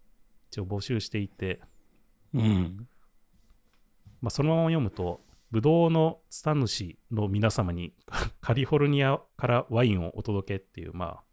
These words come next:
Speaker 1: あ、かなりこう、変なワードが入ってると思うんですけど。
Speaker 2: <laughs> ツタ主になるんですね。
Speaker 1: そうですね。一応なんかその、そのワインオーナーズクラブっていうのに、まあ、入会すると、えっと、ワインセッ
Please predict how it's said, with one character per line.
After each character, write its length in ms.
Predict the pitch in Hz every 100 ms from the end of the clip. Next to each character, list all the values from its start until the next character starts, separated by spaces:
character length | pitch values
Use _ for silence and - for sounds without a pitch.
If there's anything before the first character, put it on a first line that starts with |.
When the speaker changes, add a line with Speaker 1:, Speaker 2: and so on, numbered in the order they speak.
| _ - - - _ _ _ _ _
Speaker 1:
あ、 20 |
か 100 | -
な 60 | 110
り 60 | 87
こ 340 | 92 85 -
う、 40 | - - - - - - - -
変 200 | 147 113
な 100 | 87
ワ 140 | 101
ー 20 |
ド 80 | 101
が 100 | 98
入 120 | 104
っ 20 |
て 120 | - 85
る 60 |
と 60 | 85
思 120 | 82
う 20 |
ん 60 | 78
で 80 | -
す 80 | -
け 60 |
ど。 120 | 80 - -
Speaker 2:
<laughs> 220 | 247 220
ツ 100 | -
タ 140 | - 113
主 260 | 87 - 87
に 100 | 80
な 100 | 82
る 80 |
ん 40 | -
で 80 | -
す 140 | -
ね。 160 | - - - - -
Speaker 1:
そ 380 | - - - 113
う 20 |
で 60 |
す 120 | - 104
ね。 280 | 101 98 - _
一 160 | - 196
応 40 |
な 100 | 226
ん 20 |
か 80 | 196
そ 100 | 160
の、 380 | 147 147 143 147
そ 140 | -
の 100 | 160
ワ 120 | 139 165
イ 100 | 175
ン 120 | 170
オ 40 |
ー 40 | 185
ナ 100 | 190
ー 40 |
ズ 100 | -
ク 100 | 196
ラ 100 | 170
ブ 80 | 110
っ 20 |
て 160 | - 104
い 40 |
う 60 | 92
の 60 |
に、 300 | 90 98 - _
ま 120 | 113
あ、 40 | 95
入 200 | 110 117
会 220 | - 113
す 140 | -
る 320 | 120 120 135 _ _ _ _ _ -
と、 360 | 175 151 - - _ _ _ _ _ _
え 60 | -
っ 20 |
と、 160 | - 101
ワ 100 | 147
イ 80 | 190
ン 60 |
セ 140 | 185
ッ 60 | 190